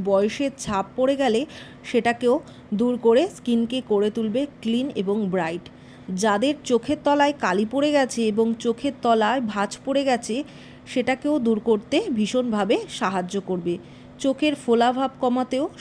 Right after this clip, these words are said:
সাহায্য করবে। এবং এটা সারা মুখে খুব ভালো করে অ্যাপ্লাই করে নেব। অ্যাপ্লাই করে দশ মিনিট রেখে তারপর হালকাভাবে এটাকে কিছুক্ষণ ভালো করে ম্যাসাজ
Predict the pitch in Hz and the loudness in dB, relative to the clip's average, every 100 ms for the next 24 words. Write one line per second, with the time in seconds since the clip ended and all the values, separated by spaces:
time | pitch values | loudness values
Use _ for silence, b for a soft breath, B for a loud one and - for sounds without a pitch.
0 | - 220 220 202 214 196 175 180 170 - | -4 0 0 0 -4 -2 -4 -4 -6 -6
1 | B B B B 220 214 220 277 - 208 | B B B B -2 2 2 0 -4 0
2 | 220 220 - 226 233 277 247 220 220 269 | 0 0 -2 -2 2 2 2 2 0 -4
3 | - 269 208 202 208 226 247 220 226 262 | -4 -6 -6 -4 0 2 2 2 2 0
4 | 202 208 233 233 240 240 247 240 220 208 | -2 -4 0 2 2 0 0 2 0 0
5 | 359 B B B B - 208 220 240 247 | -2 B B B B -4 -2 2 2 2
6 | 254 277 214 196 220 226 254 202 208 208 | 2 4 4 2 -2 -2 -2 2 2 2
7 | 247 240 247 202 196 208 214 208 208 214 | 2 0 0 0 0 2 0 0 0 -2
8 | 214 269 233 226 185 233 330 B B - | 0 0 0 -2 0 0 -2 B B -2
9 | 214 214 285 285 214 226 - 302 349 226 | 0 0 0 -2 -2 -2 -2 -2 -2 -2
10 | 202 202 202 240 427 - - 208 190 247 | 0 0 2 0 0 -4 -4 -2 0 0
11 | 285 | -2